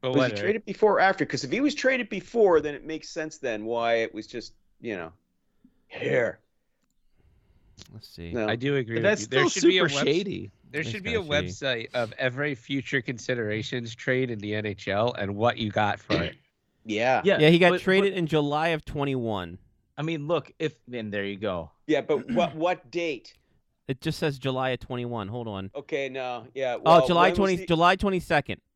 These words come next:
Speaker 2: That's
Speaker 1: Oh,
Speaker 2: after
Speaker 1: that's a
Speaker 2: the
Speaker 1: good day.
Speaker 2: expansion draft. That had
Speaker 4: Okay.
Speaker 2: nothing to do with the expansion draft. It was
Speaker 4: Well,
Speaker 2: after the
Speaker 4: maybe.
Speaker 2: expansion
Speaker 4: Well, it
Speaker 2: draft.
Speaker 4: doesn't. That, just because
Speaker 2: But it
Speaker 4: it's
Speaker 2: could have
Speaker 4: after
Speaker 2: had
Speaker 4: doesn't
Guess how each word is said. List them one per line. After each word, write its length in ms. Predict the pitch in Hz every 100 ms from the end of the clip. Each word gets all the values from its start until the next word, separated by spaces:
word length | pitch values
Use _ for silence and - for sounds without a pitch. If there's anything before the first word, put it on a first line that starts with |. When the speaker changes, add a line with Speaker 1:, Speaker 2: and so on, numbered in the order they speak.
| _ _ _ _ _ _
Speaker 2:
That's 240 | - - -
Speaker 1:
Oh, 40 |
Speaker 2:
after 100 | 147
Speaker 1:
that's 100 | 147
a 40 | -
Speaker 2:
the 20 |
Speaker 1:
good 80 | 127
day. 40 |
Speaker 2:
expansion 480 | - 101 120 117 117
draft. 240 | 107 101 107
That 20 | 113
had 100 | 131
Speaker 4:
Okay. 40 | 160
Speaker 2:
nothing 120 | 135
to 60 |
do 140 | 120 123
with 80 | 113
the 40 |
expansion 460 | 110 - 110 104 107
draft. 180 | 101 127
It 40 |
was 60 | 156
Speaker 4:
Well, 80 |
Speaker 2:
after 100 | -
the 40 | 143
Speaker 4:
maybe. 140 | 143 185
Speaker 2:
expansion 200 | - 98
Speaker 4:
Well, 80 | 143
it 20 | 156
Speaker 2:
draft. 120 | 170 170
Speaker 4:
doesn't. 280 | 175 -
That, 280 | - - 123
just 380 | - 117 104 -
because 280 | 123 - 143
Speaker 2:
But 100 | 151
it 40 |
Speaker 4:
it's 100 | 147
Speaker 2:
could 100 | 151
have 100 | 196
Speaker 4:
after 220 | 185 190 135
Speaker 2:
had 80 |
Speaker 4:
doesn't 140 | 131